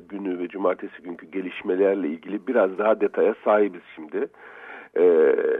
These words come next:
geçen hafta, e, birçok kişi, e,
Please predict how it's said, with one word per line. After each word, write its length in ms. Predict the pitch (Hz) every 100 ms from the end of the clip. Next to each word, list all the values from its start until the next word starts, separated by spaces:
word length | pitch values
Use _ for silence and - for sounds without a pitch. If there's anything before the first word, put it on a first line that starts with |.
| 62 65 - 71 - - - -
geçen 280 | 117 - 120
hafta, 420 | 120 - 123 117
e, 200 | - - - - - - - - _ -
birçok 460 | 110 113 - 101 -
kişi, 320 | - - 104
e, 300 | - -